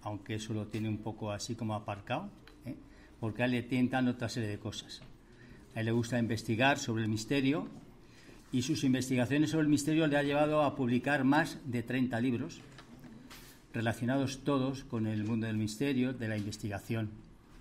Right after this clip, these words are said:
Él ha colaborado en La Rosa de los Vientos hace ya mucho tiempo y ahora, pues, es la persona que dirige el programa de la Escóbula de la Brújula, que muchos de vosotros habéis venido porque habéis escuchado que se realiza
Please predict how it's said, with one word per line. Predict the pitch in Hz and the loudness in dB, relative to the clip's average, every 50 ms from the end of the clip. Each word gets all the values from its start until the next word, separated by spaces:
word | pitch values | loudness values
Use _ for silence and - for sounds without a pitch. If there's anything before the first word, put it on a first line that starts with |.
| - - - - - - - - - - - - - 131 | -20 -20 -20 -20 -20 -20 -20 -20 -18 -16 -16 -10 -4 -2
Él | 127 127 131 127 127 123 123 123 120 | 0 2 2 4 4 4 4 4 4
ha | 123 120 123 | 4 2 2
colaborado | 131 123 120 120 120 120 135 147 143 143 | 2 2 2 2 2 2 2 2 2 2
en | |
La | 131 123 | 2 2
Rosa | 113 117 113 - 123 | 0 0 -2 -2 -2
de | 117 | -2
los | 113 117 110 113 | 0 -2 0 2
Vientos | 139 147 151 147 147 156 156 151 - | 4 4 4 4 2 0 -2 -2 -2
hace | 120 104 - 113 | -4 -4 -4 -2
ya | 110 110 | -2 -2
mucho | 113 110 - 120 107 | -2 -2 -2 -4 -4
tiempo | - 131 143 151 139 - 135 139 180 220 - - - - - - - - - - - - | 0 0 0 0 0 0 -2 -4 -4 -4 -8 -14 -20 -20 -20 -20 -20 -20 -20 -20 -16 -4
y | - 113 123 | -2 2 4
ahora, | 123 131 135 135 151 151 | 6 6 6 6 4 2
pues, | - 135 120 - 131 | 2 -2 -2 0 0
es | 127 120 | 0 2
la | 123 127 127 | 0 0 0
persona | 131 120 - 127 131 139 131 | -2 -4 -2 -2 -2 -2 -2
que | 135 135 120 | -2 0 0
dirige | 117 113 131 135 - - - 135 156 170 - - - | 2 2 2 0 0 -2 -4 -4 -4 -4 -6 -8 -10
el | - 123 110 - | -8 -10 -10 -6
programa | - 113 110 117 120 127 131 143 139 | -6 -4 -2 0 2 2 2 2 2
de | 123 | 0
la | 107 101 | -2 -2
Escóbula | - - 120 113 110 117 113 | -4 -2 -2 0 0 0 0
de | 107 107 | 0 0
la | 110 | 0
Brújula, | 107 127 170 175 - - 117 98 104 - - - - - - - - - - - | 0 0 -2 -2 -2 -4 -4 -4 -4 -8 -12 -20 -20 -20 -20 -18 -18 -18 -16 -10
que | - 104 | -8 -4
muchos | 110 117 113 - 120 113 | -2 -2 -2 -2 -2 -2
de | 113 | -2
vosotros | 107 104 107 - 123 123 127 - 131 156 156 - - - | -2 -4 -2 -4 -4 -4 -4 -4 -4 -4 -4 -8 -10 -10
habéis | - 110 110 113 107 | -8 -4 -4 -2 -2
venido | 104 113 113 120 123 123 139 143 - | -2 0 0 2 2 0 0 -2 -6
porque | - - 117 113 110 - 123 123 151 156 - - - - - - - - - - - - - | -4 -4 -4 -4 -4 -6 -4 -4 -4 -6 -8 -14 -18 -20 -20 -20 -20 -20 -20 -20 -20 -14 -6
habéis | - 110 117 113 - - | -4 -2 -2 -2 -2 -2
escuchado | 120 - - 131 117 - - 120 127 131 139 135 | -2 0 -2 -4 -4 0 0 0 0 0 -2 -2
que | - 120 | -4 -4
se | - 127 120 107 | -2 -2 -2 0
realiza | 110 110 110 120 120 113 - 123 123 131 147 | 0 0 2 2 0 -2 -2 -2 -2 -2 -2